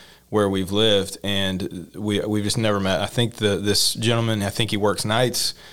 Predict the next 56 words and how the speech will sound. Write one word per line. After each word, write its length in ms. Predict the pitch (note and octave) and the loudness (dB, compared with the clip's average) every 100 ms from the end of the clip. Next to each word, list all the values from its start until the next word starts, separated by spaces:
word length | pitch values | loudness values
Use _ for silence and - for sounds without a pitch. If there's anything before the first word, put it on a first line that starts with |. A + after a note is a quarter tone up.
| - _ | -20 _
He, 320 | - G#2+ G#2 | 0 2 4
you 100 | F2 | 2
know, 100 | G#2 | 0
we're 120 | G2+ G#2 | 2 4
on 140 | A2 | 2
a 80 | G2+ | 2
different 320 | A2 A#2 F2+ | 2 2 0
schedule. 480 | - A2+ A2 G#2+ G2+ | 2 0 2 2 2
He 100 | G2 | 2
lives, 400 | G#2 A2+ A2 - | 4 4 4 2
I 60 | |
think, 260 | - A2+ G#2+ | 0 0 2
by 160 | A2+ G#2+ | 2 2
himself. 580 | G2 - A#2 A#2+ - - - - - A#2 | 0 2 4 4 0 -12 -20 -20 -10 -2
And 100 | A2 | 2
so 140 | A#2 | 4
one 240 | A2+ B2+ B2 | 4 4 4
day 380 | A#2 A2+ G#2 G#2 - - | 6 6 4 0 -12 -2
we 200 | A2+ A2+ | 2 4
were 120 | G#2+ | 4
coming 240 | A2+ A2+ G2+ | 2 0 2
home 280 | B2 B2+ G#2 | 4 4 2
and 100 | F#2+ | 0
I 80 | |
noticed 400 | G2+ A2+ A#2 A2 | 2 4 4 4
that 160 | G#2+ F#2 | 2 2
a 60 | G2 | 0
big 440 | G#2 A#2+ A#2 G#2+ | 0 2 2 2
tree 240 | - A2+ | 0 0
branch, 400 | G2+ G2 F#2 E2+ | 0 0 -2 -2
like 160 | F#2+ F#2 | -2 0
almost 240 | G#2+ F#2+ | -2 -2
half 240 | A2+ G#2+ - | 0 0 -2
of 100 | F#2+ | -6
a 60 | |
tree, 380 | F#2 G#2+ G#2 F#2+ | -4 -2 0 0
a 80 | D#2+ | -2
big, 480 | F#2 D2 A2 G#2 - | -6 -4 0 0 2
tall, 180 | G#2+ G2 | 0 0
mature 300 | F#2+ - F#2 | 0 -2 -2
tree 320 | - G2+ E2+ | 0 -2 -2
had 180 | F2+ - | -4 -4
fell 440 | - C3 A2+ G#2 | 2 4 6 4
on 260 | D#2 G#2 F#2 | 2 0 -2
a 60 | |
power 320 | F2 - C3+ G2+ | -4 2 4 4
line 320 | F#2 F#2 G2 | 0 -2 -2
that 120 | F2+ | -2
was 140 | F#2 | -4
going 340 | G2 G2 G2 F#2 | -4 -2 -2 -4
from 260 | - F#2 | -4 -4
his 160 | F#2 F#2 | -2 -2
house 260 | F#2 E2+ - | -2 -2 -4
to 140 | F#2+ | -6
his 100 | F2 | -2
barn. 400 | G#2+ B2 A2 | 0 2 2